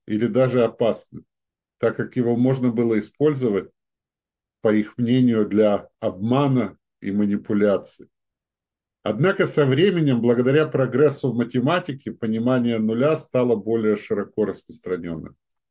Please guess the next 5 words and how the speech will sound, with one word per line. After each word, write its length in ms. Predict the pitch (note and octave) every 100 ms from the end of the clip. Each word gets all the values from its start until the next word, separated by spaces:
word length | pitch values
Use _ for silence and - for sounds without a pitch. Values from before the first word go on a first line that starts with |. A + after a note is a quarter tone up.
| _ _
и 60 | A2
его 200 | A2 A2+
значимость 680 | G2+ A#2+ C3 C3 G#2 F#2+ F2
более 320 | G2+ G2+ G2
очевидной. 640 | F2 - E2+ E2+ - -